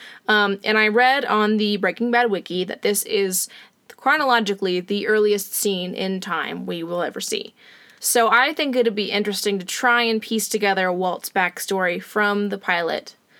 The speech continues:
to, you know, as far back as we can possibly go. Like, how he met Skyler and how he got to where he is, how he got from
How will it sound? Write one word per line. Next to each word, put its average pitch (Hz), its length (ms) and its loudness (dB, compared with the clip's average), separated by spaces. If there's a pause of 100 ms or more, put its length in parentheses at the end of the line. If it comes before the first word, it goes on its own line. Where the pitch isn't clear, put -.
(260)
to, 196 580 -2 (120)
you 214 140 2
know, 185 280 0
as 202 140 -2
far 233 160 2
back 196 180 2
as 202 120 -2
we 196 100 -2
can 196 120 -2
possibly 180 460 -4
go. 214 300 2 (420)
Like, 196 160 -2
how 285 240 2
he 302 140 0
met 285 220 0
Skyler 285 760 2
and 202 260 2
how 254 320 2
he 262 120 -2
got 254 220 2
to 262 60 -6
where 247 200 4
he 247 180 2
is, 240 240 2
how 233 260 2
he 233 160 0
got 220 240 2
from 208 540 0